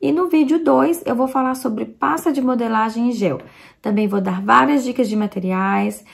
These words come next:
e vou mostrar como eu geralmente uso estes, estes produtos nos meus projetos e de como customizar e criar uma pasta super legal e diferente a partir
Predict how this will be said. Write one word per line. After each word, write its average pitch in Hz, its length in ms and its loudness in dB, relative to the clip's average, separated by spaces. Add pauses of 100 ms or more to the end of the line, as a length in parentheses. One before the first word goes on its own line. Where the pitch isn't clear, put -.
(200)
e 277 100 -2
vou 330 140 0
mostrar 359 440 0
como 339 220 0
eu 339 60 2
geralmente 330 540 0
uso 294 320 4
estes, - 560 -6
estes 285 360 0
produtos 254 680 0 (360)
nos 262 200 -2
meus 240 500 0
projetos 240 880 0
e 302 140 0
de 339 120 0
como 349 360 0
customizar 294 760 0
e 285 60 0
criar 262 320 0
uma 262 200 2
pasta 254 360 -2
super - 360 -4
legal 233 360 -2
e 214 40 -6
diferente 240 680 -2 (360)
a - 120 0
partir 247 840 0